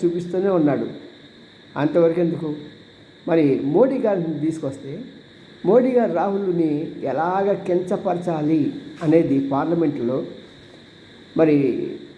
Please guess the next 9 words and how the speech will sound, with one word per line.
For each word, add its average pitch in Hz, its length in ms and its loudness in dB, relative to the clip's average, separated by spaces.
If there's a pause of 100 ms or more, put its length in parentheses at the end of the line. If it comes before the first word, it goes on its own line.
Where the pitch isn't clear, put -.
అందరి 254 260 2
ముందు 180 420 0 (1300)
రాహుల్ 247 380 2
గాంధీ 170 420 2
పిల్ల 190 360 0 (140)
చేష్టలు, 143 560 -2 (1120)
ఒక 151 80 0 (1500)
దగ్గరికి 202 360 4
వచ్చేసి 175 560 0